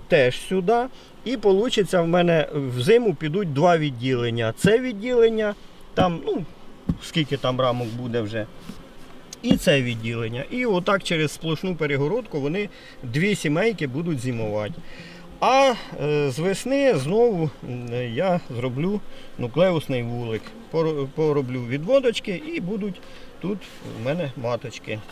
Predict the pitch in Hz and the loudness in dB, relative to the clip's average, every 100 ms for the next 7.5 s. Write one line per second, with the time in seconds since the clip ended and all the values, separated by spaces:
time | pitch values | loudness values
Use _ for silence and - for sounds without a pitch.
0 | - 117 151 160 156 135 131 131 139 135 | -18 -16 -12 -8 -8 -10 -10 -12 -14 -16
1 | 117 123 117 - _ _ - 139 131 117 | -14 -10 -10 -12 _ _ -12 -8 -8 -8
2 | - 135 113 113 110 - 113 110 110 127 | -14 -16 -14 -14 -14 -14 -14 -12 -14 -16
3 | 147 - _ _ _ _ _ _ - 120 | -20 -20 _ _ _ _ _ _ -18 -16
4 | 110 139 139 - 113 120 208 214 135 120 | -14 -12 -14 -14 -14 -8 -6 -6 -10 -14
5 | 151 170 165 156 151 - _ _ 147 156 | -14 -10 -8 -8 -12 -16 _ _ -16 -12
6 | 180 185 - 190 175 - 190 175 135 135 | -10 -12 -14 -16 -16 -16 -16 -14 -14 -14
7 | 123 123 123 113 - | -14 -14 -14 -14 -16